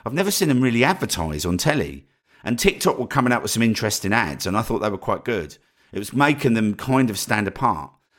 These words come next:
So, you know, it's still quite new. It's only a few years old. So I think keep an eye on it, keep looking at it, um, and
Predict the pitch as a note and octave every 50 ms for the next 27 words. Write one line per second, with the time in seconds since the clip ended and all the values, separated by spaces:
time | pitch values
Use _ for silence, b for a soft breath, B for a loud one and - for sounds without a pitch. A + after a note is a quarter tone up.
0 | _ - - - D#3 C#3+ C#3 C#3 C#3+ C#3 C#3 C#3 D#3+ D#3+ C#3+ B2+ C#3 - - D#3
1 | - - G3+ G3 F#3 - - D#3+ C3+ A#2 B2 B2 B2+ B2+ - D3 C#3 C3 B2 -
2 | B2 A#2 A2+ A2 G#2 A2+ A2+ G#2+ G#2+ G#2 - - B2+ A2+ A#2 C3 C#3 C#3 - C3+
3 | B2+ A#2+ A#2 - - - - D#3 C3 - C3+ C3 B2+ B2+ B2+ C3+ C#3 D#3+ F#3+ F#3
4 | - _ _ _ _ _ _ - - _ - - D3+ D3 C#3+ C#3+ C3+ C3+ C#3 C3+
5 | A#2 A2+ A2 A2+ A#2+ C3 C3+ - - _ _ _ _ _ _ - A#2+ B2 B2+ B2+
6 | B2+ B2+ B2+ B2+ - - B2 B2 B2 B2 B2 A#2+ A#2+ A2 A#2